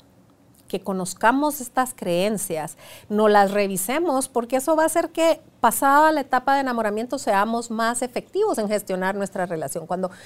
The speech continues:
ya caemos de regreso a la tierra, ya ponemos nuestros pies, decir, "Bueno, ok, todo eso lindo sobre lo cual empezamos esta relación, pues hay que ajustarlo y hay que acomodarlo y darle su justa, su justa ubicación dentro de esta relación".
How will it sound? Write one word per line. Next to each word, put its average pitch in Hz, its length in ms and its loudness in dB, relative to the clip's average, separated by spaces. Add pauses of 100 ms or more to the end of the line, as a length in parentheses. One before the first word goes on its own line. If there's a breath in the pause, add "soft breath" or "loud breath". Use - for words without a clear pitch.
(200 loud breath)
ya 240 260 2
caemos 302 640 2
de 208 80 4
regreso 202 400 0
a 269 60 6
la 214 140 4
tierra, 415 360 2 (180)
ya 226 160 2
ponemos 226 300 -4
nuestros 226 380 -8
pies, 294 320 -4
decir, 233 240 -2
"Bueno, 220 260 0 (560 soft breath)
ok, - 160 -4 (220)
todo 285 400 8
eso 285 500 4 (360)
lindo 226 540 2
sobre 170 300 0
lo 160 100 0
cual 202 300 4
empezamos 214 480 -2
esta 233 200 -6
relación, 254 440 -2
pues 254 160 -6
hay 233 80 -6
que 233 120 -14
ajustarlo 240 640 -2
y 180 60 -2
hay 185 80 -2
que 185 80 -8
acomodarlo 214 640 -2 (400 loud breath)
y 208 140 -6
darle 240 560 6
su 226 260 -4
justa, 277 880 4 (260 loud breath)
su - 160 -6
justa 254 300 -4
ubicación 285 640 -2
dentro 170 320 -4
de 147 100 -4
esta - 160 -8
relación". - 420 -10